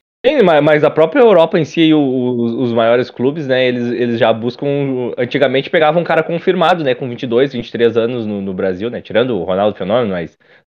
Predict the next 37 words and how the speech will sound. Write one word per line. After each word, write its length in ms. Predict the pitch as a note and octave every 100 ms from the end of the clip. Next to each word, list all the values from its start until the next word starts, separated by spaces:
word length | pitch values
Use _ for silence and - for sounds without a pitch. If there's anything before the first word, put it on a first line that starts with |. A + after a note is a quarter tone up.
| _ G#2+
no 80 |
geral 340 | A2 A2 G2+ B2+
um 80 | A2
cara 220 | G#2 A2
que 120 | A#2
já 40 | G#2+
tinha 180 | A2+ A2+
destaque. 460 | - G2 A2 - _ _ _
Agora 340 | - G#2 G#2+ B2
cada 260 | C3 B2
vez 300 | A2+ A#2+ C3+
mais 320 | D3 B2 A#2+ D3
é 220 | F3+ F#3
jogador 360 | F#3 E3 D#3
de 60 | E3
dezessete, 360 | D3+ C3 A#2+ C#3+
dezoito 360 | C3+ C3 C3
anos 340 | A2 B2 E3 - _ _
que 80 | A2+
tem 320 | B2+ C#3+ D3+
esse, 840 | C#3 C3+ B2 A#2 A2 G#2+ G#2 F#2+ F#2
esse 680 | G#2+ G#2 - G#2+ G2+ F#2+ G2+
drible 600 | G#2 A2 C#3 F#3 G3 G#3+ - _ -
e 500 | C3+ C#3+ D3 C#3+ C#3+
ele 120 | C#3
termina 420 | C#3 C#3+ C#3 D3 C#3+
de 60 |
ser 100 | E3
formado 420 | E3+ F#3+ C#3 C#3+
lá, 180 | E3 G3+
né, 200 | F3+ E3 _ _ _ _ _ _ _ _ -
ser 80 |
formado 460 | - A#2 A2+ A#2 B2+
na, 480 | C3 C3 C3+ C3+ C3+
no 100 | C#3
próprio 300 | - - D3
clube. 400 | D#3 D3+ A2+